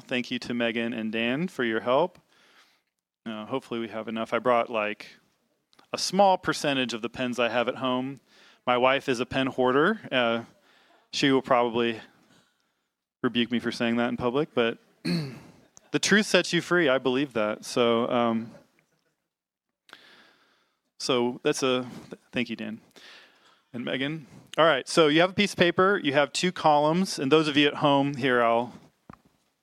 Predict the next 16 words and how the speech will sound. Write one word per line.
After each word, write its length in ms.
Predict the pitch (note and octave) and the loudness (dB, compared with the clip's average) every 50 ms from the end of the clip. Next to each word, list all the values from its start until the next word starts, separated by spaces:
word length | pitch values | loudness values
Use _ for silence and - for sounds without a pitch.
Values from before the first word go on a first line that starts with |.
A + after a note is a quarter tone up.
| _ _ _ _ _ _ _ _ _ _ _ _ _ _ _ _ _ _ _ _ _ _ _ _ _ _ _ _ _ _ _ _ _ _ _ _ _ _ _ _ _ _ _ _ _ _ _ _ _ _ _ _ _ - A#2+ | _ _ _ _ _ _ _ _ _ _ _ _ _ _ _ _ _ _ _ _ _ _ _ _ _ _ _ _ _ _ _ _ _ _ _ _ _ _ _ _ _ _ _ _ _ _ _ _ _ _ _ _ _ -10 -10
I'll 60 | A#2+ | -8
steal 260 | - - - C3 B2 | -6 -4 -2 -2 0
one 160 | A#2+ A#2+ A#2 A#2 | 0 -2 -2 -2
here 180 | B2 B2+ A#2+ | -2 -4 -4
so 160 | A2+ - - | -2 -2 -2
you 80 | A#2+ A2+ | -2 -2
can 120 | - A#2 | -2 -4
see 180 | - - C3 B2 | -6 -4 -2 -2
what's 140 | A#2+ - - | -2 -2 -2
going 200 | A#2+ A2+ A2+ A2+ | -2 -2 0 0
on. 300 | A2+ A2+ A#2 B2+ C3 - _ _ - - - _ _ - | 0 0 -2 -4 -6 -12 _ _ -20 -20 -20 _ _ -12
I'll 60 | A#2+ | -8
put 160 | - C3+ B2+ | -4 -2 -2
it 100 | A#2 A#2 | 0 2
up. 180 | A#2 A2+ A2+ - _ _ - - - - - - - | 2 0 0 -2 _ _ -20 -20 -20 -20 -18 -6 0
So 320 | - D3 C3 B2+ B2+ | 4 4 4 4 2